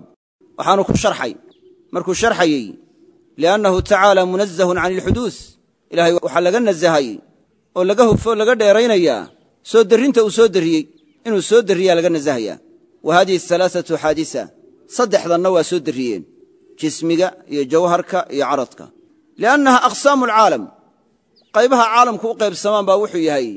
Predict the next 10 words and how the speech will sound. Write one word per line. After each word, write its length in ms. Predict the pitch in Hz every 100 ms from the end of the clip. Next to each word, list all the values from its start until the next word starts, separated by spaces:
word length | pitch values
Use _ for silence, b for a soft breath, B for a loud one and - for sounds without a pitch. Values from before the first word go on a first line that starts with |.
| -
inuu 180 | 202 180
ama 160 | 208
jismi 360 | 208 220 175 165
yahay, 200 | 156 185
ama 160 | 170 180
jawhar 340 | - 208 180
yahay, 240 | 160 160 190
ama 160 | 165 160
carad 220 | 156 113
yahay. 220 | 107 90